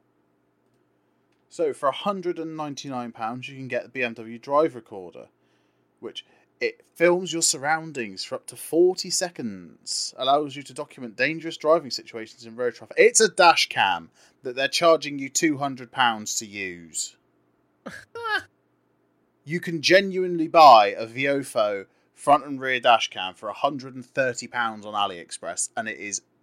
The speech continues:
Speaker 1: damn good. So what's the point? You could actually buy a second-hand GoPro for a lot less. And you'd ac-,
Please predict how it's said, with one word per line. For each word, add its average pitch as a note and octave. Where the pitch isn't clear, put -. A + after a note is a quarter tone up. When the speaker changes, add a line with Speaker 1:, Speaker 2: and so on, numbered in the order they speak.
Speaker 1:
damn A2+
good. F#2
So G#2
what's G#2+
the E3
point? F#2+
You C3
could C#3
actually D#3+
buy C#3
a B2
second-hand C3
GoPro A#2
for -
a F#2+
lot F#2
less. -
And C#3+
you'd C3
ac-, D#3